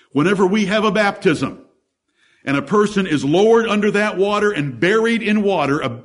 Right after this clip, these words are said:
a watery grave, and then raised up again, we celebrate the burial and the resurrection of the Lord Jesus Christ, just like the Bible tells us to. Because there are three things in earth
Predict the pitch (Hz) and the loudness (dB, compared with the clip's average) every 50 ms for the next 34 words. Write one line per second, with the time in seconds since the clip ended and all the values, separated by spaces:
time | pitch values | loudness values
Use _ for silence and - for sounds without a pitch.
0 | - - 143 139 135 147 165 190 214 214 220 226 220 180 165 202 196 180 147 127 | -10 -6 -2 0 0 2 2 2 2 2 2 0 0 0 2 2 2 2 2 2
1 | 131 147 139 - - - - - _ _ - 156 160 156 151 151 190 208 208 196 | 0 0 0 -4 -12 -20 -20 -20 _ _ -4 -2 0 0 2 2 0 0 2 2
2 | 202 214 214 214 175 139 - 220 214 214 170 139 127 151 165 170 156 165 214 220 | 2 2 2 2 0 0 0 0 0 0 0 0 0 0 0 2 2 2 2 2
3 | 202 208 - 202 240 233 208 165 170 170 175 190 202 175 - - - - _ _ | 2 0 0 0 2 2 2 2 2 2 2 2 0 -2 -8 -16 -20 -20 _ _
4 | _ _ _ _ _ _ _ _ _ _ _ _ 147 156 135 113 180 190 202 202 | _ _ _ _ _ _ _ _ _ _ _ _ -2 -2 2 2 2 4 6 6
5 | 214 226 240 262 285 247 - - - - - _ _ _ _ - 202 202 196 202 | 6 6 4 4 2 0 -4 -8 -14 -20 -20 _ _ _ _ -2 0 2 4 4
6 | 196 208 220 247 - 294 285 277 294 269 262 - - 156 160 185 214 214 - - | 6 6 6 4 4 4 4 4 4 2 2 0 -2 -2 -2 -2 -2 -4 -6 -12
7 | - _ - 190 165 190 190 196 202 220 240 196 - 220 247 233 190 262 208 - | -12 _ -4 0 2 2 4 4 4 4 4 2 0 2 2 2 2 0 -4 -4
8 | - - 233 214 220 233 226 - - - - - - - 123 - - 247 262 254 | -6 -2 0 2 2 0 0 -4 -8 -16 -20 -20 -20 -14 -8 -2 0 0 0 -2
9 | - - 233 226 233 240 240 - - 220 180 - 240 220 247 240 220 240 240 233 | -4 -8 -6 -2 0 0 0 0 -2 -4 -2 0 0 0 0 2 0 0 -2 -2
10 | 233 247 247 240 175 196 180 - - 175 175 151 107 - - - - - - - | -2 0 0 0 0 -2 -4 -4 -6 -4 -4 -2 -4 -6 -10 -14 -16 -16 -16 -8
11 | - - 240 - 220 202 190 147 147 190 190 180 165 156 - - 233 269 285 262 | -4 -4 -2 0 2 0 0 2 2 2 4 4 2 0 -2 -2 0 2 2 2
12 | - - 262 254 254 247 - 226 240 240 226 240 240 208 165 160 175 - - | 0 0 0 2 2 2 2 0 0 0 2 2 4 4 4 2 0 -4 -8